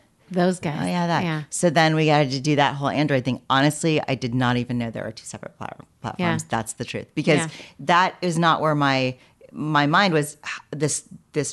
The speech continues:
Speaker 2: service, this product to get people connected. It wasn't, it's like, and I started off thinking, "Oh, that, all that back end stuff, I'll just let somebody else handle that." But here's the, here's the reality is that you have to be, you really have to be involved in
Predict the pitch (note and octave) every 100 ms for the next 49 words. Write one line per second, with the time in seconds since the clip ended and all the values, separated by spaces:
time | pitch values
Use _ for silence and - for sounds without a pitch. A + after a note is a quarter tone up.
0 | - - F#3 D3+ B2 E3 - C#3+ - -
1 | D#3+ D3 C#3 - C3+ C3+ - D3 C3 B2
2 | - D#3+ D#3 B2+ B2 C3 C3+ B2 - -
3 | - - D#3 D3 - _ _ _ - D3
4 | D3 - F#3+ D#3+ D3+ D3 C3+ C3 - D3+
5 | C#3 B2 C3+ C#3 C3 C3 C3 B2+ B2 C#3
6 | A#2+ A#2+ _ _ - C3 C3 C3+ - C3+
7 | C3+ C3 B2+ B2 - - - _ _ _
8 | - G3 E3+ B2+ G#2+ - C#3 - F3 D#3+
9 | D#3 C#3 A#2 D#3 D#3+ C#3 - - - C#3+
10 | D#3 D3 C3 A#2 C3+ B2 C#3 C3+ - A#2+
11 | C3 B2+ A#2+ - _ _ _ _ _ -
12 | C#3 E3 F3 E3 C#3 C#3 C3 B2 B2 -
13 | - B2+ B2 A#2+